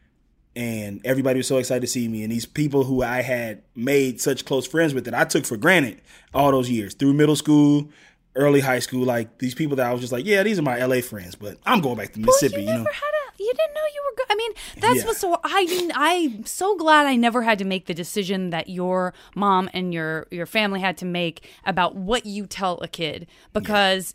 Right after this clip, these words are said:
Speaker 1: Yeah.
Speaker 2: I fully understand why they thought it would be easier for you to go think you were coming back,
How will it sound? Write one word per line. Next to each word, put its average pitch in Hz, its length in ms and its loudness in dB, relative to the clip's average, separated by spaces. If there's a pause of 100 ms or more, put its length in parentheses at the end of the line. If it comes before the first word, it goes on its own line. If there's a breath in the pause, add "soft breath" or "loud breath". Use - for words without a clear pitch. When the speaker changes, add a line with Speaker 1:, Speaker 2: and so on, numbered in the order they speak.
Speaker 1:
Yeah. 233 80 6
Speaker 2:
I 311 220 6 (140)
fully 370 340 4
understand 175 600 -4 (180 loud breath)
why 247 220 6
they 240 180 2
thought 254 240 4
it 240 60 -2
would 208 140 -2
be 202 200 -4
easier 262 280 2
for - 160 -6
you 185 460 -4 (300 soft breath)
to 262 120 -2
go 233 300 2
think 320 320 0
you 320 80 -2
were 277 100 -2
coming 226 360 -4
back, 180 580 2